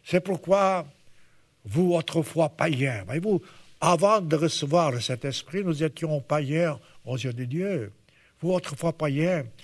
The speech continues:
dans la chair, c'est-à-dire physiquement parlant, appelés incirconcis, c'est-à-dire pas convertis, par ceux qu'on appelle circoncis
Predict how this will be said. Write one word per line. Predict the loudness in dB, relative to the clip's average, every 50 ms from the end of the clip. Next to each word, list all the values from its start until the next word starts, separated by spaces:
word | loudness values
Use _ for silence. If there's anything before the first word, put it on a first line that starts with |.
| -20 -20 _ _ -4
dans | 0 2 4 4 4
la | 2 0 -2
chair, | -2 -2 -2 -2 -2 -2 -2 -4 -6 -8
c'est-à-dire | -8 -8 -8 -6 -6 -6 -4 -6 -6 -6 -8
physiquement | -10 -8 -8 -8 -8 -8 -10 -12 -14 -14 -12
parlant, | -10 -10 -10 -8 -6 -4 -4 -4 -4 -6 -10 -18 -20 -20 -20 -20 _ _ _ 0
appelés | 2 2 2 2 0 2 2 4 2 2 0 -4 -10 _ _ _ -14 -4
incirconcis, | 0 0 2 2 0 -2 -4 -4 -2 -2 0 -2 -2 -6 -10 -12 -8 -6 -6 -6 -8 -10 -10 -8 -8 -8 -8 -8 -10 -14 -16 -20 _ _ _ _ _ _ _ _ _ _ _ _ _ _ _ _ _
c'est-à-dire | -8 -6 -6 -4 -4 -4 -4 -4 -6
pas | -8 -8 -10 -10
convertis, | -10 -12 -12 -10 -10 -10 -12 -12 -10 -8 -8 -8 -8 -10 -12 _ _ _ -20 _ -20 -20 -20 -20 _ _ _ -2
par | 0 0 0 0
ceux | -2 -2 -2
qu'on | -2 -2 -2
appelle | -2 -2 -2 -2 -4 -4 -4 -4 -6 -6 -8
circoncis | -10 -10 -12 -12 -12 -12 -14 -12 -12 -10 -8 -8 -8 -8 -8 -10 -14